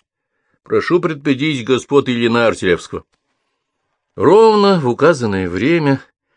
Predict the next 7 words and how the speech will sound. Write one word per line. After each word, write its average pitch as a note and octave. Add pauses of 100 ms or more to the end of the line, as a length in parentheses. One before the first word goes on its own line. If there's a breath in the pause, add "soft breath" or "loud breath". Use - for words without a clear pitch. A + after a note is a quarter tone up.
(400)
отряд D3+
в -
полном F3+
составе A2
выстроился G2+
на F#2
плацу. F#2